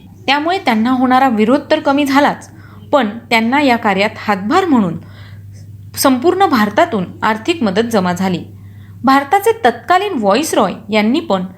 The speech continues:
त्यांना दोनशे रुपयांचा फंड त्यावेळी जाहीर केला होता. एमडी झाल्यावर आनंदीबाई जेव्हा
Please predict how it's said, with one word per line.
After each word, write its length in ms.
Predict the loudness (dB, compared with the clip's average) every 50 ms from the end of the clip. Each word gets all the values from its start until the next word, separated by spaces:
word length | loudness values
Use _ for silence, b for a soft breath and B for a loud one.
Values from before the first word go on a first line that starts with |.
| B B B B B B
त्यांना 240 | 0 0 2 2 2
दोनशे 460 | 2 4 4 4 4 2 2 0 0
रुपयांचा 480 | 0 0 0 0 0 0 0 -2 -2 -4
फंड 380 | -4 -2 0 0 2 2 2 0
त्यावेळी 520 | 0 -2 -2 -2 -2 0 0 -2 -4 -2
जाहीर 320 | 0 0 0 0 0 -2 -4 -4
केला 160 | -2 -2 -2
होता. 300 | -2 -4 -4 -6 -6 -6 -8 -14 -20 -20 -6 -2 0
एमडी 300 | 0 0 2 2 2 4
झाल्यावर 420 | 4 2 4 4 2 2 2 0 -2 -4 -10 -4 -2
आनंदीबाई 580 | -2 0 0 0 0 0 0 0 2 0 0 -2 -6 -12 -18 -16 -6 -2
जेव्हा 200 | 0 0 0